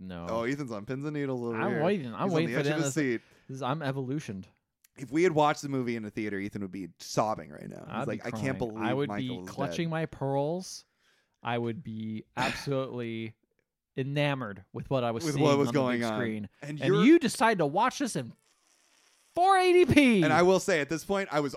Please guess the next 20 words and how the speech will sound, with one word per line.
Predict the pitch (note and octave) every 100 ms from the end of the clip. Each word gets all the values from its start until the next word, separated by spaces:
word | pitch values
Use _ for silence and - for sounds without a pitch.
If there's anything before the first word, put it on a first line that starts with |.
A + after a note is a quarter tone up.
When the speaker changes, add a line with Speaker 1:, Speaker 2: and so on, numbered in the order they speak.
| -
Speaker 2:
already | C#3+ C#3 C3+
losing | C3 A#2+
interest. | A2+ A2+ A#2 A2
It | -
was | - - E4+
Speaker 1:
<laughs> | F#3+
Speaker 2:
very, | D#3+ D#3 D3+
it | - E3
was | C#3+
very | A#2 D3+ C#3+
hard | C#3+ C#3
to |
keep, | C3 C3+ B2 C3+
like, | B2 A2+ - - E3+
I | B2+
kept | A2
Speaker 1:
Uh-huh. | G#2
Speaker 2:
looking | F3+ E3+
at |
my | C3+